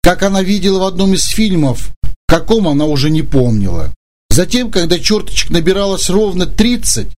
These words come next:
она зачёркивала их и начинала всё заново. С понедельника по пятницу включительно до обеда были обучающие занятия,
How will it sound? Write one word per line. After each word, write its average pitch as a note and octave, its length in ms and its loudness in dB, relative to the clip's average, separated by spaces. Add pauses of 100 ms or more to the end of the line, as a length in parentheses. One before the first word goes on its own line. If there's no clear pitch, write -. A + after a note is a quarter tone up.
(140)
она F#3+ 240 2
зачёркивала D#3 760 0
их C3+ 280 -2
и B2+ 60 4
начинала E3+ 520 0
всё F3 220 0
заново. G#2 640 0 (400)
С - 80 4
понедельника F3 720 0
по F3+ 140 0
пятницу F3 540 0
включительно G#2 840 0 (180)
до D3 160 4
обеда G3 360 -2
были G3+ 280 0
обучающие F#3 760 -2
занятия, C3+ 720 0